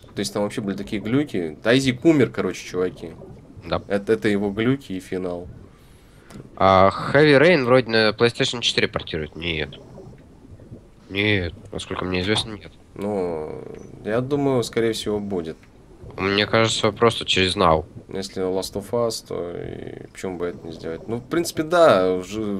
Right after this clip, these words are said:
Speaker 1: легче сделать через PlayStation Now,
Speaker 2: Us?
Speaker 1: чем че-то такое.
Speaker 2: Говорю, к-, вроде как они говорили, что, а, по-моему,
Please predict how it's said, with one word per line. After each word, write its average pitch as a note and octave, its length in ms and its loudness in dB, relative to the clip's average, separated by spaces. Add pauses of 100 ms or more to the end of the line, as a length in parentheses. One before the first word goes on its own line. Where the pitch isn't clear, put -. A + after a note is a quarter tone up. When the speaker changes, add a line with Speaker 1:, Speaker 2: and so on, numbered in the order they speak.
(180)
Speaker 1:
легче A#2 320 -2
сделать F#2+ 360 -2
через F#2 340 -8
PlayStation G2 540 -6
Now, A2 180 4
Speaker 2:
Us? - 160 -2
Speaker 1:
чем - 1200 -12
че-то - 240 -12
такое. - 400 -8 (1500)
Speaker 2:
Говорю, A2+ 560 6 (360)
к-, - 120 -12 (240)
вроде C#3 240 6
как C#3 200 4
они C3 400 4 (140)
говорили, B2 640 6
что, A2+ 760 6 (1200)
а, G2 220 4 (340)
по-моему, C#3 360 4